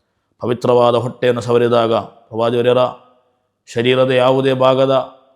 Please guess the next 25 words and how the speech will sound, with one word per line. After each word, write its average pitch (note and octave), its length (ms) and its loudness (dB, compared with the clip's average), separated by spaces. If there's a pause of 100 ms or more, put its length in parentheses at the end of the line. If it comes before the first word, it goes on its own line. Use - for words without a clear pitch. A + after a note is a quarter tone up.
(380)
ವಸ್ತ್ರವನ್ನು C3+ 500 -2
ತೆಗೆದುಹಾಕದೆ C3 840 0
ಅದೇ A#2+ 160 0
ವಸ್ತ್ರದಲ್ಲಿ B2+ 460 0
ಸ್ನಾನ B2 320 -4
ಮಾಡಿಸಿ, A#2+ 720 -6 (260)
ಆ A2 80 2
ವಸ್ತ್ರದ B2 360 0
ಮೇಲ್ಭಾಗದಿಂದ B2+ 720 2
ಹೊಟ್ಟೆಯ A#2+ 380 0
ಭಾಗಕ್ಕೆ B2 360 0
ಸವರಿದಾಗ B2 540 0 (840)
ಯಾವುದೇ D3+ 600 6
ರೀತಿಯ D3 380 -2
ಮಾಲಿನ್ಯ C#3 440 -2
ವಸ್ತುಗಳು C3 520 -2
ಪ್ರವಾದಿ B2+ 380 0
ಸಲ್ಲಲ್ಲಾಹು B2+ 460 -4
ಅಲೈಹಿ A#2+ 120 -4
ವಸಲ್ಲಮರ A#2+ 380 -2 (800)
ಆ A#2+ 100 0
ಶರೀರದಿಂದ A#2+ 540 -2
ಹೊರಬಂದಿಲ್ಲ. A2+ 880 0 (520)
ಇದನ್ನು A#2 280 -2
ಕಂಡ B2 280 0